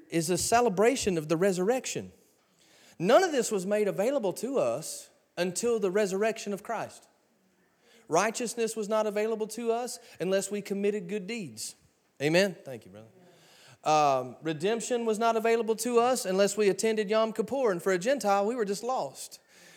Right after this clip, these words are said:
Unless we made a sacrifice of goats and other things.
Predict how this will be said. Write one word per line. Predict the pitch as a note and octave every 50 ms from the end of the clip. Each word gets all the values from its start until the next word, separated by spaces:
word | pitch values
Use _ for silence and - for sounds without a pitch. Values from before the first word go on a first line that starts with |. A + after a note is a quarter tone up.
| -
Unless | - F#3 A3 G#3
we | A3+ A#3+
made | A3+ A3 G#3+
a | G3+
sacrifice | G3 - A#3 A3 A3+ - A3 - A#3 G#3+ A3+ A3 - -
of | E3 D3+
goats | D#3 F#3 G#3+ A3+ G#3+ - - -
and | F#3 G3
other | G#3+ G#3 G#3 G3+
things. | - A#3+ A#3+ A3 E3 A#2+ G2 F#2 - - -